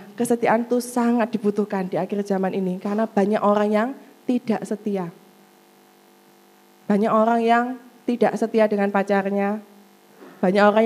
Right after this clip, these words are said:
yang tidak setia dengan kantornya. Ya. Kemarin saya sedikit sekilas saya nonton film,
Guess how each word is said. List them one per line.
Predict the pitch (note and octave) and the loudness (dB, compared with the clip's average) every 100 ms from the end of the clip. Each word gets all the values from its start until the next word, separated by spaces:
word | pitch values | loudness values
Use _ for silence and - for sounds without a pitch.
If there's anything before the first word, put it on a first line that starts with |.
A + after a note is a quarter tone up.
| A3+ | 4
yang | |
tidak | A3+ A3 - | 2 2 2
setia | A3 G#3 A3 G#3 | 2 2 2 4
dengan | G#3 G3 | 2 0
kantornya. | G3+ G#3 G#3+ G#3 G#3+ G#3+ A3 A3+ - - - _ _ | 0 -2 2 2 2 0 0 -2 -10 -20 -20 _ _
Ya. | D3+ A3+ B3 B3+ - - - - - | -2 0 0 -4 -16 -20 -20 -6 2
Kemarin | B3+ B3+ C4 | 6 6 6
saya | C4+ B3 C4 C4 C4 B3+ | 6 6 8 8 6 4
sedikit | D#4 A#3 C#4 C#4+ | -2 0 0 0
sekilas | C#4 C4 B3+ C4 | 2 6 6 6
saya | A#3 A#3 A#3 A#3 | 6 8 8 8
nonton | A#3+ A#3 A#3 A#3+ | 6 8 6 6
film, | A#3+ A#3 A3+ | 4 4 4